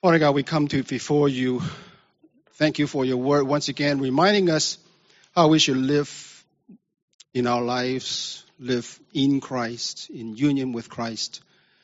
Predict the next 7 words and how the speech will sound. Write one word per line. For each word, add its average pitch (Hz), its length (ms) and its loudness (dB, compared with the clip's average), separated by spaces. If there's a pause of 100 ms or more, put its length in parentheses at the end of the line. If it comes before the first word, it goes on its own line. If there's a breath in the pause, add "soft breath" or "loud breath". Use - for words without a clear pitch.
(160)
And 127 100 0
may 139 80 4
your 151 220 4
words 127 480 -2 (1120)
find 143 420 0
its 123 460 -2
fruits - 640 -4